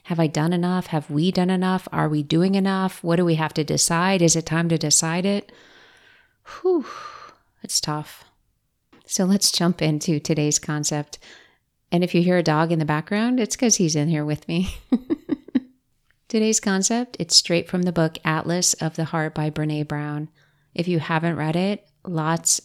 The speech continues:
of encouragement, so much wisdom,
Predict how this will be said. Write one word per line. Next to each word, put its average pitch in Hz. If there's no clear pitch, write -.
of 156
encouragement, 151
so 175
much 160
wisdom, 156